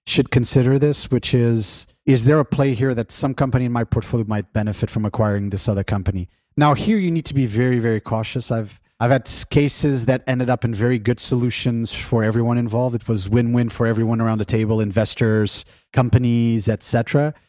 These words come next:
I've seen cases where clearly everyone was ripped off except the one investor that managed to take one asset from one side to the other. So here the, the devil's <laughs> definitely in the detail, but it can end up well. It's not always a bad case scenario, even for other investors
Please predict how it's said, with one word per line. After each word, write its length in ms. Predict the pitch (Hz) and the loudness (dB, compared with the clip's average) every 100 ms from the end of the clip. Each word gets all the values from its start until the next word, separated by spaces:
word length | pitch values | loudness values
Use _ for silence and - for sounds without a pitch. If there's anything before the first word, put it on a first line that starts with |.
| _ | _
I've 120 | 123 | 0
seen 160 | - 143 | 2 2
cases 400 | 151 139 156 113 | 2 2 0 0
where 140 | 120 | 0
clearly 500 | - - 139 139 135 | 0 2 2 2 2
everyone 360 | 131 135 135 131 | 2 2 0 0
was 180 | 131 127 | 0 0
ripped 200 | 127 139 | 0 2
off 220 | 131 - | 0 -2
except 480 | - - 139 - - | -4 0 -2 -2 0
the 100 | 135 | 2
one 180 | 131 | 2
investor 520 | 135 120 123 117 - 123 | 0 0 -2 -2 -4 -2
that 160 | 117 | -2
managed 480 | 123 117 120 113 - | -2 0 -2 -4 -4
to 100 | - | -4
take 260 | 117 117 - | 0 -2 0
one 160 | 117 | 0
asset 320 | 117 113 - - | 2 0 -2 -4
from 160 | 117 | -2
one 160 | 113 113 | -2 0
side 180 | 117 110 | -2 -2
to 60 | 107 | -2
the 140 | 101 | 0
other. 280 | 107 117 131 _ _ _ | 0 0 -4 _ _ _
So 280 | - 170 | 2 4
here 280 | 139 175 220 | 4 2 2
the, 220 | 170 165 | 2 0
the 120 | 156 143 | -2 0
devil's 540 | 175 180 185 190 185 | 2 2 2 0 -2
<laughs> 100 | 147 | -4
definitely 420 | - 165 175 175 | -2 -4 -2 -2
in 100 | 160 | 0
the 80 | 156 | -2
detail, 640 | 127 151 - 156 175 202 - 143 - - - - | 0 -2 0 -2 0 -6 -12 -20 -18 -16 -16 0
but 120 | 196 | 2
it 140 | 220 - | 2 0
can 160 | 208 | 0
end 160 | 202 202 | 0 0
up 160 | - | -2
well. 340 | 170 143 92 87 | -2 -2 -2 -8
It's 180 | - - | -10 -2
not 140 | 160 | 0
always 420 | 147 151 156 147 117 | 2 0 2 0 -2
a 60 | |
bad 400 | 104 127 120 117 | -2 -2 -2 -6
case 220 | - 117 | -4 -4
scenario, 480 | - 120 117 117 113 | -4 -4 -2 0 0
even 280 | 113 127 135 | 0 0 0
for 180 | - 123 | 0 0
other 180 | 120 117 | 2 0
investors 640 | 110 113 107 - 113 104 | 0 -2 -2 -2 -2 -4